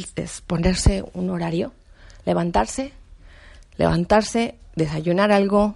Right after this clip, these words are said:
y ponerse ropa cómoda e irse a la calle a caminar.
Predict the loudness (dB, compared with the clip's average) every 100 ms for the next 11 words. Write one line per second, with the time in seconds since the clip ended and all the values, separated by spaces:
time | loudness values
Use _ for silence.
0 | -6 0 2 2 0 0 4 6 6 4
1 | -2 0 4 6 6 4 2 0 0 -2
2 | -4 -4 -2 -2 0 -2 -2 -4 -6 -16
3 | -20 -10 -6 0 2 4 4 4